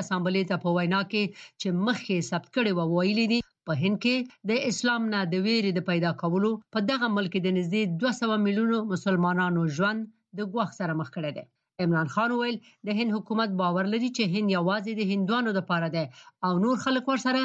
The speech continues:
د برابرۍ حق نه لري. د سیمې او نړۍ خبرونه د امریکا غږ آشنا راډیو د واشنګټن د استودیو نه اورئ.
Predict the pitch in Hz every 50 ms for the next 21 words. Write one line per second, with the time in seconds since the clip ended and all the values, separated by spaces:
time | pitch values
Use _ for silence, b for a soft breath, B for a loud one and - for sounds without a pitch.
0 | 254 B B B B B 196 214 190 190 180 175 170 160 170 165 165 160 160 151
1 | 127 156 156 - - - 185 185 202 214 196 170 151 143 131 123 - _ _ _
2 | _ _ - 170 180 - - 202 190 185 180 170 170 165 160 170 196 240 220 -
3 | 220 214 214 214 220 226 226 226 214 220 220 214 214 220 - 214 214 190 208 220
4 | 208 202 214 - - 214 208 - - 233 220 214 214 214 202 214 220 208 226 214
5 | 214 202 - 220 214 185 208 220 226 220 220 220 220 208 214 - - - 247 202
6 | 208 185 165 156 151 - - 147 147 135 139